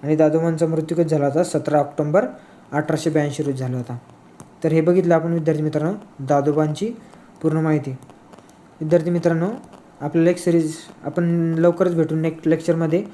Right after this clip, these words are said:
समाजसुधारक लेक्चर सिरीज आपण कंटिन्यू ठेवणार आहोत. त्यासोबतच आपण आता भारताचा भूगोल देखील सुरू करणार आहे. तर विद्यार्थी मित्रांनो, लेक्चर आवडत असतील तर आपल्या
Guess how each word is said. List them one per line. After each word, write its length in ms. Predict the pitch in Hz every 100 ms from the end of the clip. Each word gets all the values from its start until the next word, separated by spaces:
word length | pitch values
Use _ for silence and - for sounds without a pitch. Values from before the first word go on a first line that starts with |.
| - - -
समाजसुधारक 600 | 151 160 160 170 160 160
लेक्चर 200 | 160 156
सिरीज 200 | 165 156
आपण 200 | 151 160
कंटिन्यू 360 | 156 160 165 156
ठेवणार 280 | 156 147
आहोत. 140 | 151 180 - - - -
त्यासोबतच 340 | 175 170 160 165
आपण 220 | 160 170
आता 140 | 170
भारताचा 380 | 160 139 131 165
भूगोल 280 | 151 147 156
देखील 280 | 170 170 180
सुरू 260 | - 156
करणार 300 | 151 151 151
आहे. 100 | 156 196 - - - - - - - - -
तर 80 | 170
विद्यार्थी 320 | 180 170 160
मित्रांनो, 260 | 180 180 180
लेक्चर 240 | 175 185
आवडत 200 | 175 175
असतील 220 | 175 -
तर 60 | 165
आपल्या 180 | 160